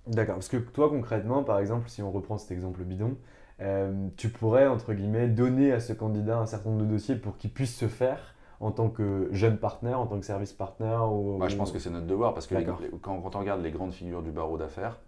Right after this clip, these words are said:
Speaker 2: le très grand, c'est pas simplement celui qui a réussi économiquement. C'est celui qui a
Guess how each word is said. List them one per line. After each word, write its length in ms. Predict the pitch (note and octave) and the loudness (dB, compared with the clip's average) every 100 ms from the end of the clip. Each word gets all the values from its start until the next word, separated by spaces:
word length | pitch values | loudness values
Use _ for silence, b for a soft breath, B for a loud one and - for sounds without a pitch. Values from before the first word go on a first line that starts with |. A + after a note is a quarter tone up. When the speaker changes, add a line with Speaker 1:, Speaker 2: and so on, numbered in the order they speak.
| b b b b b | b b b b b
Speaker 2:
le 140 | A2+ - | -8 -6
très 200 | - F2+ | -4 -2
grand, 160 | G#2+ | 0
c'est 120 | G#2+ | -2
pas 100 | F#2 | -4
simplement 400 | E2+ F2 D#2 F2 | -6 -6 -6 -6
celui 240 | G2+ E2+ F2+ | -6 -6 -8
qui 120 | - | -8
a 80 | D2+ | -8
réussi 360 | D#2 D2+ - F#2+ | -8 -10 -8 -8
économiquement. 600 | - D#2 F2 F2 G2 - - b b b b b | -6 -6 -6 -6 -8 -10 -20 b b b b b
C'est 140 | - | -14
celui 340 | E2 F#2 G2 F#2 | -8 -4 -4 -6
qui 200 | - E2+ | -6 -4
a 220 | D2+ C#2 | -4 -6